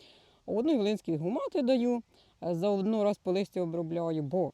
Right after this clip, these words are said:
мало бути прохолодно, гарно, е, хмарно, а воно дощик. Дощик не такий аж страшнющий,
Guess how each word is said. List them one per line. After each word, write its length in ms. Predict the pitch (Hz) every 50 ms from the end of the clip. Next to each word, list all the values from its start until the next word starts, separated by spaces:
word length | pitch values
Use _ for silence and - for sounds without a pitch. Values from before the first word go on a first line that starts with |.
| - -
мало 420 | - 151 151 156 165 170 165 170
бути 360 | 170 160 180 190 - 180 175 160
прохолодно, 680 | - 202 196 - 254 254 294 370 392 311 277 262 233
гарно, 580 | 220 247 294 339 349 262 220 220 220 214 202 - _ _ _ _ _ _ _
е, 420 | 165 170 165 165 165 160 160 156 156 - - - 175 - -
хмарно, 720 | 208 196 202 240 311 339 339 311 269 262 254 247 240 240 - _ _ _ _ _ _
а 160 | - - 175
воно 300 | 175 190 214 247 311 339
дощик. 580 | 240 180 170 202 180 165 147 - - - 147
Дощик 380 | 147 147 214 453 - - - 240
не 140 | 247 240 233
такий 360 | - 262 - - 302 277 - - -
аж 240 | - 214 214 - -
страшнющий, 960 | - - 208 208 - - - 508 622 494 349 - - - 180 190 240 277 311